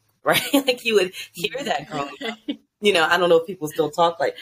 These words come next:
Speaker 1: I mean, I'm of a certain age.
Speaker 2: Yeah.
Speaker 1: People say that. I'm over forty. So I'm, I'm, I'm open with that. And so when I grew up, I think it was more of a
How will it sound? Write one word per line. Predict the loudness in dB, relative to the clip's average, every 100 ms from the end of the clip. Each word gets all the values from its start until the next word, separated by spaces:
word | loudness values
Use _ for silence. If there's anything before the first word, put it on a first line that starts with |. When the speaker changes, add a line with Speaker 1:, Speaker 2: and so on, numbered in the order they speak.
| -4
Speaker 1:
I | 0
mean, | 2
I'm | 2 2
of | 0
a | 0
certain | 0 -2 -2
age. | -8 -12 -18
Speaker 2:
Yeah. | -18
Speaker 1:
People | -18 -14 -8
say | -4 -4
that. | -4 -6
I'm | -4
over | -4 -4
forty. | -8 -14 -20 _ _ -14 _
So | 0 2
I'm, | 4 2 0
I'm, | -4 -6 -10 -18 -20 _
I'm | -4 -2
open | -2 -4 -4
with | -4
that. | 0 2 0
And | 0
so | 2 4
when | 4
I | 2 0
grew | 0 0 2
up, | -2 -4 -12 -2
I | 0
think | 2 0
it | 0
was | -4
more | 0 2
of |
a | 2